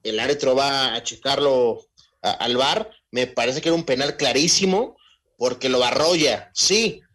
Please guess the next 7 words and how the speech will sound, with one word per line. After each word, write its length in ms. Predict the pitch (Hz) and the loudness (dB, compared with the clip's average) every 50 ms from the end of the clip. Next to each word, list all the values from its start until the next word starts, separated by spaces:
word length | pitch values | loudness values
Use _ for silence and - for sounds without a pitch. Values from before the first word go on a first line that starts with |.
| _ - | _ -4
Ahora, 420 | 120 131 147 165 190 196 180 - - | -2 0 0 2 2 0 0 -2 -4
si 160 | - - 135 - | -6 -6 -4 -6
tocas 280 | 160 160 - 214 - | -6 -2 -2 -4 -4
el 100 | 180 156 | -2 -2
balón, 360 | 151 160 170 185 190 170 - - _ _ _ _ _ _ _ _ _ _ _ | 0 2 2 2 0 -2 -4 -10 _ _ _ _ _ _ _ _ _ _ _
lo, 220 | - 123 123 123 - - | -6 -2 -2 -2 -2 -4
lo, 160 | 131 127 - | -8 -10 -10